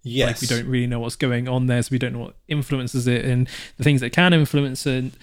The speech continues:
Speaker 2: are so varied from person to person that I think that that variance can mean there is such a large difference in intellect. What, what I say,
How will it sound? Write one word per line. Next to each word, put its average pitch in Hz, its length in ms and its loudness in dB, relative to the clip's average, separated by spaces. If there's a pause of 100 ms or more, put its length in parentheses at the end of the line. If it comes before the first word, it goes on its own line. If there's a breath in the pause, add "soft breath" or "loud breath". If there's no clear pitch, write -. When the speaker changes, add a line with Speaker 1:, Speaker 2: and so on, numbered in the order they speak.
(420 soft breath)
Speaker 2:
are 139 80 -2
so 139 360 2
varied 120 840 0 (340)
from 123 280 -2
person 120 400 -2
to 117 60 -4
person 123 560 -2
that 117 320 -4 (160)
I 135 100 2
think 139 140 0
that 123 220 -4
that 127 180 -4
variance 123 680 -2 (380)
can 147 320 2
mean 117 320 -2
there 120 180 -2
is 120 120 -2
such - 280 -8
a 123 280 0 (920)
large 123 920 0 (520)
difference 117 400 -2
in 113 420 -6 (300)
intellect. 117 480 -2
What, 190 160 4
what 175 220 4
I 147 80 4
say, 127 320 -2